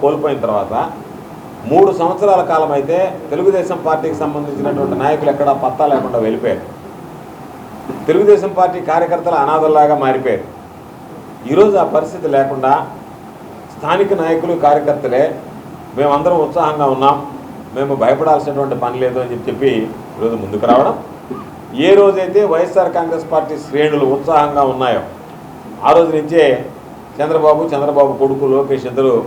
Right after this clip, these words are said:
రెడ్ బుక్ రాజ్యాంగం పేరుతో ఏ విధంగా కేసులు బనాయించాలి, ఏ విధంగా హింసించాలి అనేటువంటి దానికి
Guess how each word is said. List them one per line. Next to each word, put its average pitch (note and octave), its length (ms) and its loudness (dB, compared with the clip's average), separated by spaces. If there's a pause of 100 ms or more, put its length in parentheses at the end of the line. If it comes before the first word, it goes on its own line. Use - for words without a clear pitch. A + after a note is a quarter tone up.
(400)
రెడ్ C3 200 2
బుక్ C#3 220 0
రాజ్యాంగం B2 480 0
పేరుతో B2 280 2 (480)
ఏ - 100 10
విధంగా C3+ 260 0 (100)
కేసులు B2+ 320 -2
బనాయించాలి, A#2 520 0 (120)
ఏ - 100 0
విధంగా B2+ 260 0 (120)
హింసించాలి A#2+ 500 -2
అనేటువంటి G2+ 400 -6
దానికి G2 200 -8